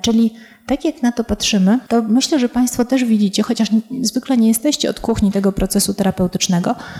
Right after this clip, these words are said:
że to jest znacznie bardziej spójne i systematyczne niż, e, przypadek znacznej większości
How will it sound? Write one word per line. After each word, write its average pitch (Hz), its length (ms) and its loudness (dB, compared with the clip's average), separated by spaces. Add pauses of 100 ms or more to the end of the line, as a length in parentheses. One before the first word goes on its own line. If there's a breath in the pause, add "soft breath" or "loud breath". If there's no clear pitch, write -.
(280 loud breath)
że 196 120 -4
to 269 100 0
jest 277 140 2
znacznie 247 400 2
bardziej 226 320 2
spójne 262 420 0
i 220 100 0
systematyczne 220 840 2 (560 loud breath)
niż, 277 380 2
e, 233 160 4
przypadek 240 1120 -2 (200)
znacznej 240 460 0
większości 220 800 2